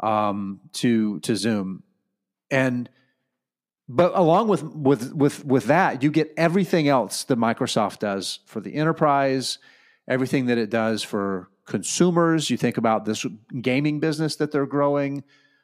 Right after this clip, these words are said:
um, you know, the Xbox business, trying to buy Activision Blizzard to make this giant recurring revenue platform for,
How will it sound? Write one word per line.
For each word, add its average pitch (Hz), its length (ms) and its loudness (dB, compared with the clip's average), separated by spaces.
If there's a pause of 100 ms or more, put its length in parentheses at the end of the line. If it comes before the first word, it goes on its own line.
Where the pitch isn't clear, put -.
(120)
um, 107 640 -6
you 117 100 -8
know, 110 60 -4
the 113 80 -4
Xbox 127 500 -2
business, 117 460 -4
trying 123 360 -4
to 120 60 -4
buy 110 220 2
Activision 104 540 -4
Blizzard 123 400 -2
to 113 60 -6
make 107 200 -4
this - 280 -6 (200)
giant 123 520 -2 (600)
recurring 147 500 2
revenue 131 560 4
platform 120 720 -2
for, 107 440 -2